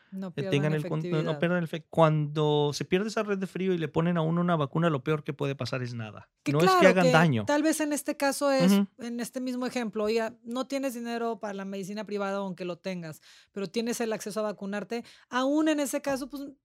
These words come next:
Speaker 1: te sale más caro no vacunarte.
Speaker 2: No, sin
Speaker 1: Corre el
Speaker 2: duda,
Speaker 1: riesgo
Speaker 2: sin
Speaker 1: y
Speaker 2: duda.
Speaker 1: ponte, y, y usa la
Speaker 2: Em,
Speaker 1: vacuna,
Speaker 2: y, y
Speaker 1: ¿no?
Speaker 2: quiero aclarar que yo no trabajo para el sector salud, pero nuestro sistema de vacunación en México es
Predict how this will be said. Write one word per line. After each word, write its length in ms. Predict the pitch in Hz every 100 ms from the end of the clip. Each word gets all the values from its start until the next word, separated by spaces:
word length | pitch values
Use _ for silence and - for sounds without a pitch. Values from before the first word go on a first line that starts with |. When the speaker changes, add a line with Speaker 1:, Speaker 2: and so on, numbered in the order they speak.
| _ -
Speaker 1:
te 100 | 269
sale 240 | 294 285
más 180 | 285 269
caro 200 | 269 254
no 140 | 254
vacunarte. 580 | 247 233 202 185 160 -
Speaker 2:
No, 40 | 143
sin 240 | - 127
Speaker 1:
Corre 240 | 285 285 285
el 60 |
Speaker 2:
duda, 80 | 269
Speaker 1:
riesgo 340 | 277 262 226 190 185
Speaker 2:
sin 40 |
Speaker 1:
y 40 | -
Speaker 2:
duda. 180 | 254 247
Speaker 1:
ponte, 100 | 247
y, 280 | 254 247 254
y 60 | 262
usa 200 | 254 254
la 120 | 226
Speaker 2:
Em, 40 |
Speaker 1:
vacuna, 320 | 214 - 196 165 156 -
Speaker 2:
y, 60 | 147
y 40 |
Speaker 1:
¿no? 140 | 240 _ _
Speaker 2:
quiero 180 | - 196
aclarar 380 | 196 147 139 143
que 100 | 127
yo 80 | 120
no 140 | 131
trabajo 340 | - 113 113 120
para 200 | 107 120
el 100 | 117
sector 320 | - - 123
salud, 280 | 135 143 170 _
pero 720 | - 131 127 127 123 123 123 -
nuestro 400 | 139 139 - 139
sistema 640 | - 147 - - 160 196
de 100 | 196
vacunación 560 | 131 123 131 120 135 131
en 80 | 127
México 560 | 135 143 156 143 156 _ -
es 400 | 147 160 -